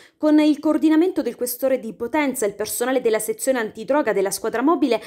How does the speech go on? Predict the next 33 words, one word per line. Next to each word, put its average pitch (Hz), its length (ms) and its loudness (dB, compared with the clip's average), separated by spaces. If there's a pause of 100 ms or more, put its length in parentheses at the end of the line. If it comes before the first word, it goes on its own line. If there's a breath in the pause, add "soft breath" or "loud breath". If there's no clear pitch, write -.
(140 loud breath)
ha 330 100 0
tratto 415 240 0
in 302 140 4
arresto 262 560 0
un 254 100 -2
venticinquenne 294 800 0
potentino 277 680 0
in 220 120 0
quanto 262 340 -2
coltivava 262 600 0
marijuana 302 680 2
all'interno 285 500 0
di 240 80 -4
un 233 60 -4
appartamento 214 720 -6
situato 294 400 0
nei 302 140 4
pressi 196 340 -6
della 208 220 0
questura. 165 600 -6 (360 loud breath)
Investigatori 302 840 2
entrati 240 320 -2
all'interno 226 480 -6
dell'alloggio 214 640 0
che 185 80 -6
il 190 100 -4
giovane 220 280 -2
utilizzava 202 680 -2
come 285 260 0
laboratorio 202 580 0
per 196 140 -4
effettuare 233 560 -6
tatuaggi 294 680 -2